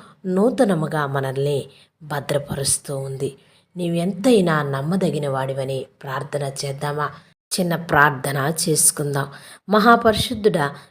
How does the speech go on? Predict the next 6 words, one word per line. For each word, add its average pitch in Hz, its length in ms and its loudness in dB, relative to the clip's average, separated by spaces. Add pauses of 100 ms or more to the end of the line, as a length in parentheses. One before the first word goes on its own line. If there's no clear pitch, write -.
(140)
మిక్కిలిగా 240 540 4
మమ్ము 175 300 2
ప్రేమించే 160 600 2
మా 139 160 0
పరలోకపు 143 640 -2
తండ్రి, 165 580 -2